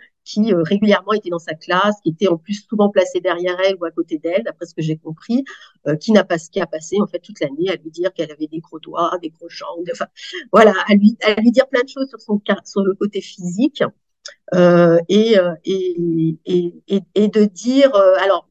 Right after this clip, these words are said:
voilà, ce qu'elle exprime maintenant, c'est bah finalement, euh, euh, je, j'en riais, quoi, je faisais comme si j'étais d'accord avec ça, enfin voilà, c'était sa réponse. Et puis aussi d'en vouloir aux copains avec qui elle était, parce qu'elle était comme avec des copains, et elle disait, euh,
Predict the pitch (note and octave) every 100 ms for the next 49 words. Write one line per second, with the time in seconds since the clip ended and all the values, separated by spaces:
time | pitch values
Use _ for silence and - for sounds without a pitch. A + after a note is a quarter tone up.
0 | _ G3+ G#3 D#3+ A3 G#3 G#3 A3+ G#3 G3+
1 | - A#3 C4 C4 A#3 F#3+ F3 - G#3 G3+
2 | G3+ A3 F3+ E3+ _ _ - D#3+ E3 D#3+
3 | E3+ D#3+ G3+ G#3 B3 G#3+ A3+ C4+ - F#3+
4 | - F3+ F#3+ - G#3+ G#3+ - A3 F#3+ F#3
5 | G#3 G#3 E3+ F#3 F#3 F#3+ E3 E3 - -
6 | G3+ G#3+ G#3+ D#3+ F3+ D#3 E3 - _ _
7 | E3+ G#3 G#3 F#3 F#3+ - G#3+ C4 D4+ -
8 | _ _ F#3 F#3 - B3 G#3 C#4 G#3 G#3
9 | - A#3 A3 - G#3+ - A3+ G#3 F3+ E3
10 | A#3+ G#3+ E3+ D#3+ G3+ F#3 _ - A#3 C#4
11 | _ _ F#3+ - G#3 G3 D#3 E3 D#3+ E3+
12 | D#3+ D#3 D#3+ D#3 G3 B3 F#3 E3+ D#3+ -
13 | A3+ G#3+